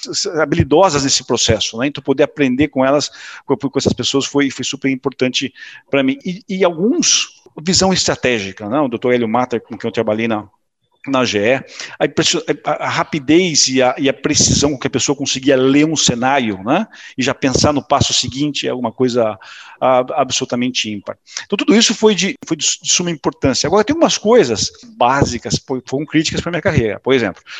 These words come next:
logo muito cedo, falar inglês foi crítico. Eu certamente não teria, ah, o desenvolvimento que eu tive, ou a, as experiências que eu tive, se eu não dominasse o idioma cedo.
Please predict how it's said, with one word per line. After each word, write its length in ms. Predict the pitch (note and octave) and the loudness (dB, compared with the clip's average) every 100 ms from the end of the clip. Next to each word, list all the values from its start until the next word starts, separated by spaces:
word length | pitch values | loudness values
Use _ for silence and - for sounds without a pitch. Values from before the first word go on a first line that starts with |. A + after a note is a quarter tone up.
| - | -2
logo 320 | B2+ D3+ E3 | 2 4 2
muito 280 | D3 E3 E3 | 0 -2 -2
cedo, 420 | - C#3 B2 G#2+ _ - | 0 2 0 -2 _ -6
falar 260 | C3 B2+ | 0 0
inglês 500 | C3+ B2+ C#3 - - - - _ _ _ | 2 2 2 2 0 -2 -12 _ _ _
foi 300 | - C#3 C#3 | 0 4 4
crítico. 540 | C#3 A#2 - - - - _ | 2 -4 -4 -12 -14 -20 _
Eu 200 | C3 B2+ C#3+ | -2 -2 -2
certamente 500 | - D#3 D#3 C#3 C#3+ | -2 0 2 0 0
não 120 | D#3 | -2
teria, 580 | D#3 C3+ C3 D3 D#3+ D#3+ - - - | 0 0 2 4 4 2 -6 -20 -6
ah, 240 | B2 B2 C3+ | 0 0 2
o 140 | C#3 | -2
desenvolvimento 580 | A#2+ B2+ A#2+ B2 B2+ - | 0 0 2 0 0 -2
que 80 | - | -6
eu 60 | |
tive, 300 | A2 D3 C3+ | -2 0 2
ou 160 | B2 C#3 | 2 4
a, 240 | B2+ C3 C3+ | 2 2 -2
as 100 | B2 | 2
experiências 540 | B2+ - C3+ C3+ C#3 - | 2 2 2 2 2 0
que 80 | |
eu 40 | B2+ | -4
tive, 300 | - C3+ D3 | -2 -2 0
se 80 | D#3 | 0
eu 60 | |
não 80 | D3+ | 2
dominasse 500 | D3 D3 C3+ C#3 D3+ | 0 2 0 0 -2
o 20 | |
idioma 300 | C3+ B2 C#3 | -4 -2 0
cedo. 380 | C3 - G#2 | 0 2 0